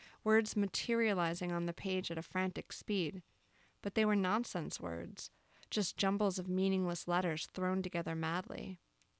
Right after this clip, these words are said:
There seemed to be a grammar to the typing. The words were arranged into clauses, sentences, paragraphs, punctuated carefully with the whole range of marks,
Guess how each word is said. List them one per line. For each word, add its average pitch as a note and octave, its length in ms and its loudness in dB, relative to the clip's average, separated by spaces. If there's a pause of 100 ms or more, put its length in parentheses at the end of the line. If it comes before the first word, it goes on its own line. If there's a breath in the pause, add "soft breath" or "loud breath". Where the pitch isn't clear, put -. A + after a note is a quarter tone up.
(460 soft breath)
There A#3 100 2
seemed F#4 280 4
to E4 60 4
be A3+ 180 4
a F#3+ 60 4
grammar F#3+ 440 2
to - 140 -6
the - 80 -8
typing. D3+ 560 -2
The G3+ 120 -2
words F#3 300 0
were G3 160 0
arranged F3 360 0
into F3+ 180 -4
clauses, E3 800 -2
sentences, F3+ 680 -2
paragraphs, E3+ 840 -2 (420 loud breath)
punctuated G#3 640 0
carefully G3 520 -2
with G3 140 -4
the F3+ 80 -4
whole G#3+ 260 -4
range G3+ 320 2
of - 120 -12
marks, F3 520 -4